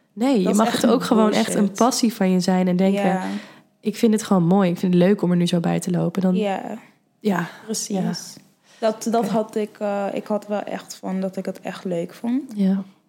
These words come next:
Speaker 2: En, eh, op een gegeven moment was ik het zat. Ik weet niet meer. Ik werd wakker, ik had geen zin om mijn haar uit te doen. Ik had geen zin om make-up te doen. En ik liep steeds vaker rond.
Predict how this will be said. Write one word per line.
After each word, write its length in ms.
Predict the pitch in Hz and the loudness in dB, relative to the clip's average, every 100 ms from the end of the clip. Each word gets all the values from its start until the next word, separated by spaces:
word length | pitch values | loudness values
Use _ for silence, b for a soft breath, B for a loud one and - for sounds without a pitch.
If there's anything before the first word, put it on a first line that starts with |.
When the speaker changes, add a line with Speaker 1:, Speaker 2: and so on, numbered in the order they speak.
| _ - | _ -10
Speaker 2:
En, 560 | 196 190 185 180 180 | -4 -2 -2 -2 -2
eh, 380 | 175 170 175 - - 202 _ _ _ _ _ _ _ _ _ | -4 -6 -8 -8 -8 -12 _ _ _ _ _ _ _ _ _
op 120 | - 220 | -14 -4
een 60 | |
gegeven 160 | 330 370 | -4 -4
moment 180 | 403 370 | -6 -6
was 140 | 302 | -6
ik 60 | 285 | -4
het 120 | 262 | -6
zat. 380 | - 285 247 - | -4 -4 -4 -10
Ik 120 | 202 | -8
weet 200 | 233 285 | -4 -2
niet 120 | 302 220 | 0 -2
meer. 120 | 190 | -4
Ik 80 | 190 | -6
werd 200 | 226 - | -8 -6
wakker, 260 | 262 302 | -6 -6
ik 60 | 269 | -6
had 140 | 233 | -8
geen 260 | - 233 214 | -4 -2 -2
zin 200 | 220 240 | -2 -2
om 200 | 262 233 | 0 0
mijn 120 | 226 | -2
haar 140 | 226 214 | -2 -4
uit 140 | 226 | -6
te 80 | 220 | -6
doen. 120 | 214 | -6
Ik 60 | 208 | -6
had 160 | 214 | -10
geen 180 | - 220 | -6 -6
zin 200 | - 240 | -2 -2
om 80 | 226 | -2
make-up 280 | 214 214 214 | -4 -6 -10
te 140 | 220 | -12
doen. 220 | 202 196 b b b b | -18 -20 b b b b
En 180 | - 202 | -6 -4
ik 200 | 202 196 | -4 -6
liep 220 | 208 202 | -6 -6
steeds 440 | - - 220 220 - | -8 -4 -4 -6 -6
vaker 440 | 202 196 202 214 | -4 -4 -4 -6
rond. 520 | 202 196 190 190 - | -4 -2 -4 -4 -10